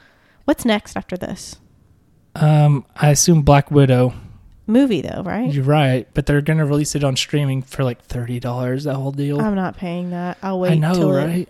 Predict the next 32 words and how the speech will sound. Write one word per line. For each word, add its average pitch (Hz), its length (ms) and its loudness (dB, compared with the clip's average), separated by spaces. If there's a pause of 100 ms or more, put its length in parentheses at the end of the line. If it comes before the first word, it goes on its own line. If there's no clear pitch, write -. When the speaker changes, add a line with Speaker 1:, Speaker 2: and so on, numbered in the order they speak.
Speaker 1:
I'll 185 120 -6
wait - 140 -6
till - 140 -10
it 170 100 -8
drops - 460 -6 (140)
<laughs> - 120 -20
elsewhere. 185 440 -6 (160)
Speaker 2:
It's - 160 -8
like, 180 280 2 (120)
hey, 175 380 6
if - 140 -2
you 175 60 2
have 170 260 2
kids, 185 380 2
this 151 180 -6
is 135 140 -4
a 147 40 -10
great 143 300 -2
price. 147 380 2
If - 160 -16
you're 147 200 0
a - 20 -2
normal 151 300 -2
person 135 520 -4
who 131 80 -8
doesn't, 135 580 -4
it's 151 220 -10
not 123 480 -4
Speaker 1:
Don't, 196 320 0 (140)
just 202 160 0
Speaker 2:
great. 127 100 2
Speaker 1:
wait 196 220 4